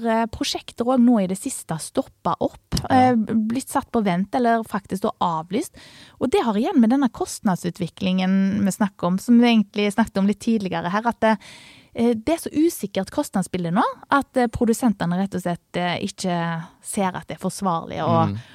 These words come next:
Speaker 1: å, å sette i gang med prosjekter som tross alt har en viss, eh,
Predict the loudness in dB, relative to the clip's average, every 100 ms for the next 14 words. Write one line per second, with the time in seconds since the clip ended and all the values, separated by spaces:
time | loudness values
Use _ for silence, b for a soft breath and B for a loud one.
0 | B 0 2 4 0 -2 -4 -4 0 0
1 | 0 -2 -4 -6 -6 -8 -12 -10 -6 -6
2 | -8 -12 -6 -6 -6 -4 -4 -2 0 0
3 | -4 -6 -6 -8 -12 -8 -8